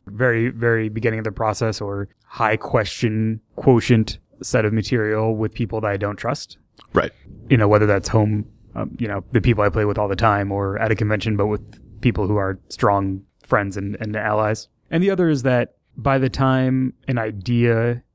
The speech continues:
Speaker 1: gets integrated into all of the other ideas, it will, it will change, and it will no longer, if it doesn't change, it is probably so atomic that
Speaker 2: Mm-hmm.
Speaker 1: it's not like it's this unique,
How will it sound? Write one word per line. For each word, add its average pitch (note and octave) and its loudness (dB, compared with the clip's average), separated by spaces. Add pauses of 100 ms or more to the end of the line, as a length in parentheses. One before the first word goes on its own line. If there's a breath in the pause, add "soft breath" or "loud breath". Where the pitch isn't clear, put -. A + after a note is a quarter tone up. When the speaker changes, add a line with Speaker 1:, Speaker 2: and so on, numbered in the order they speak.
(180)
Speaker 1:
gets - 0
integrated B2+ 2
into A2 -2
all A2+ 2
of G2+ -6
the A2 -2
other C3 2
ideas, C3+ 2 (160)
it A#2 4
will, A2+ 4
it C#3 0
will A2+ 2
change, G#2 -2 (100)
and G#2 -4
it G#2 0
will G#2 -2
no G#2+ 2
longer, G2+ -2 (120)
if D#3 2
it D3+ 2
doesn't E3+ 2
change, A2+ 2
it A#2 -2
is A2+ 0
probably A#2+ 4
so A#2 2
atomic G#2+ -4 (100)
that A2+ 4
Speaker 2:
Mm-hmm. G#2 -4 (440)
Speaker 1:
it's C3 2
not A2+ 2 (260)
like A#2+ 0
it's - -6
this A2 -8
unique, A2 -4